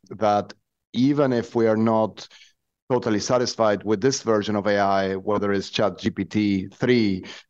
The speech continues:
just imagine what the tenth iteration of this could get to,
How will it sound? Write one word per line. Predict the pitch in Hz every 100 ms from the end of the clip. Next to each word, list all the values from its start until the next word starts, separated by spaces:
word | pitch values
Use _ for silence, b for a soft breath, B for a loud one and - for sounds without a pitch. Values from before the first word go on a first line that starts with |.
| -
just | 110 135 160
imagine | 147 156 139 123
what | 117 113
the | 151
tenth | 147 151 180 - _
iteration | 120 107 110 101 101 - 98
of | 87
this | 101 92 - - _ _
could | 107
get | - 98 -
to, | 95